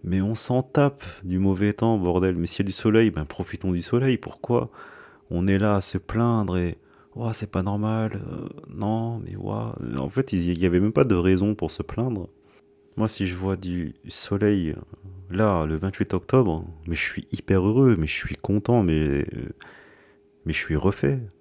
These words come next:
Je profite pour aller dehors et je me pose au soleil et je profite des rayons. En fait, les gens n'ont pas idée des bienfaits des rayons de soleil.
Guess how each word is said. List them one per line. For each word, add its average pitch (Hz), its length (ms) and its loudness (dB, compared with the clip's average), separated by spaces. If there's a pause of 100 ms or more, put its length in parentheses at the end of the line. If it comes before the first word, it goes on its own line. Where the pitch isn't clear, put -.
(220)
Je - 100 -12
profite - 400 -6
pour 78 240 -4
aller 80 140 2
dehors 104 420 4
et 80 60 -2
je 76 140 -10
me 71 100 -4
pose 95 320 -8
au 92 60 -8
soleil 98 440 0
et 71 60 -4
je 73 100 -8
profite 98 500 -4
des 82 120 -2
rayons. 101 340 -2 (720)
En 104 60 -2
fait, 143 240 4
les 98 100 6
gens 110 180 0
n'ont 78 140 2
pas 113 220 2
idée 117 580 0 (680)
des 87 180 2
bienfaits 107 680 2
des 82 220 0
rayons 92 220 0
de 92 60 -4
soleil. 90 540 0